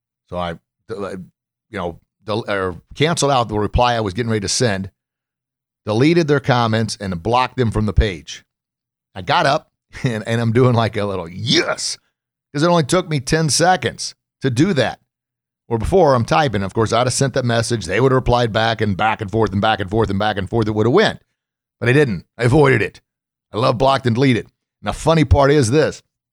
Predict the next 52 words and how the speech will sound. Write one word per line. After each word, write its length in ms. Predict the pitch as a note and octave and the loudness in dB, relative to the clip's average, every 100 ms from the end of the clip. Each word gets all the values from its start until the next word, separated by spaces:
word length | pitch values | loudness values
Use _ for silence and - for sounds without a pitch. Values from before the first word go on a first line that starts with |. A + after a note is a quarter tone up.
| _ _ _ _ | _ _ _ _
I 60 | A2 | -2
got 160 | C#3 D3 | 2 4
up 160 | C#3+ | 2
and 80 | A2+ | 0
I'm 100 | A2 | -2
celebrating, 720 | - D3+ C#3+ A2+ A#2 B2 A#2+ _ _ _ _ _ - | 2 2 4 2 2 0 -2 _ _ _ _ _ -6
you 80 | |
know, 300 | A2+ A2 G#2 - _ _ _ | -2 -2 -4 -12 _ _ _
"Yes, 320 | - - - - | -16 -14 -16 -6
good 120 | D#3 | -4
job." 300 | G#2 F#2+ E2 | -2 -2 -4
Almost 200 | A#2 G#2+ | -4 0
like 120 | A2 | 0
I, 200 | G2 E2+ - | -2 -4 -8
I 60 | |
just 140 | G#2+ G#2+ | -8 -4
scored 240 | C#3 B2 | 0 2
the 40 | G2+ | 2
game-winning 360 | B2 A#2+ A2 | 2 4 4
goal 380 | G#2+ B2+ G#2+ - _ - - E3 - | 4 4 4 0 _ -18 -6 -4 -2
<laughs> 440 | G3+ - - - | -2 -4 -10 -4
in 100 | B2+ | -2
a 60 | A#2 | 0
hockey 300 | C3+ C3 A2+ | 0 -2 -4
game. 240 | G#2+ A2 | -2 -2
"Yeah, 240 | - E4+ C#4+ | 0 2 2
baby." 500 | E4+ E4+ F4+ D4+ - _ _ _ _ | 2 0 0 0 -4 _ _ _ _
And 140 | A2 | -4
Emmett, 240 | C3 D#3 A#2+ | 0 0 0
my 120 | A2+ | -2
son, 280 | - D3 C#3 | 0 2 4
walks 260 | B2 A2+ | 2 2
by 180 | - A#2+ | 0 0
and 100 | A#2 | 2
goes, 160 | G#2+ - | 0 0
"Hey, 60 | A#3+ | 0
what's 200 | B3+ C4+ | 2 2
up, 140 | B3 | 2
Dad?" 320 | C3 F#3 G#3 - _ | 4 2 0 -6 _
I 80 | A#2 | -4
said, 140 | A#2+ E3+ | 0 4
"Oh, 120 | D#3+ | 4
I 120 | C3 | 2
just 240 | B2 - - _ _ _ - | 0 -4 -10 _ _ _ 0
love 260 | B2 C#3 | 2 4
blocked 340 | A2 B2+ C3 A2+ | 4 2 2 0
and 100 | G#2+ | 2
deleted 320 | A#2 B2 G2 | 2 2 2
somebody 400 | A2 G#2+ A2 A2 | 0 2 0 0
from 180 | G#2 G2+ | -2 -2
our 80 | F#2 | 2
page." 440 | B2+ C3 G2 - | 2 2 0 -8